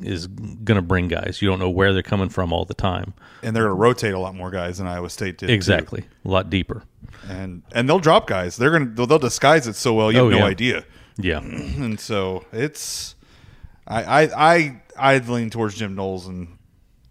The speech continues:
Speaker 2: the defense again in this, but man, it's, it's gonna be interesting.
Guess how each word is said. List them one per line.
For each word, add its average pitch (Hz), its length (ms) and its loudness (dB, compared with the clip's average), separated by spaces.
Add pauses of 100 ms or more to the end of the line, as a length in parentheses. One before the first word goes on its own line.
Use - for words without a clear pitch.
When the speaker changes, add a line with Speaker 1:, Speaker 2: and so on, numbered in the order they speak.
Speaker 2:
the 107 100 -8
defense 98 380 -4
again 92 260 -6
in 90 140 -4
this, 87 200 -6
but - 180 -14
man, 87 340 -8
it's, - 480 -10
it's - 100 -20
gonna 175 180 -8
be 117 80 -4
interesting. 95 520 -8